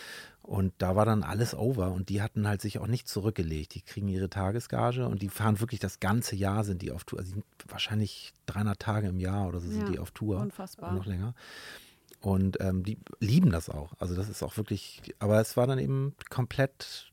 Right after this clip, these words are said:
Speaker 1: zum Erliegen gekommen. Und da war so ein bisschen, da gab's ja damals so Demos auf der Straße, haben diese Alarmstufe Rot haben die gemacht und das war aber super schwierig, das irgendwie da, da auch sich Gehör zu verschaffen.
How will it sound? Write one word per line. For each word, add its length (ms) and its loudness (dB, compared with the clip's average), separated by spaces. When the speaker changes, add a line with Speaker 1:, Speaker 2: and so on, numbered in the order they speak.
Speaker 1:
zum 220 0
Erliegen 340 4
gekommen. 460 0
Und 500 4
da 140 8
war 120 8
so 80 2
ein 60 0
bisschen, 580 4
da 100 4
gab's 240 4
ja 60 4
damals 340 4
so 80 0
Demos 400 2
auf 80 -4
der 100 0
Straße, 340 0
haben 80 -2
diese 280 -2
Alarmstufe 580 0
Rot 400 4
haben 140 2
die 100 2
gemacht 420 0
und 200 0
das 240 -6
war 560 -6
aber 220 0
super 240 0
schwierig, 560 4
das 220 -6
irgendwie 500 0
da, 260 4
da 120 2
auch 160 -4
sich 260 -8
Gehör 300 2
zu 120 -4
verschaffen. 600 -2